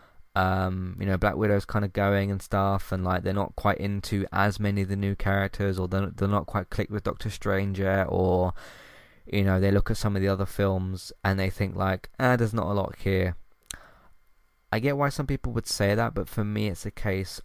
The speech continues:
of, um, just wait for them to set up this next phase, which they are doing right now. Just wait to see what's set up next,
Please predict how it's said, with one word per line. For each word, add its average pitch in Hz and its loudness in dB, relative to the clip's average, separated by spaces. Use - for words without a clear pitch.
of, 92 -2
um, 92 0
just - 0
wait 127 4
for 123 2
them 110 4
to 110 -2
set 104 -2
up - -2
this 92 -4
next - -8
phase, 85 0
which - -6
they 104 2
are 98 2
doing 95 0
right 92 2
now. 85 0
Just 113 -2
wait 127 0
to - -6
see 139 -2
what's 131 0
set 123 4
up 123 4
next, - 0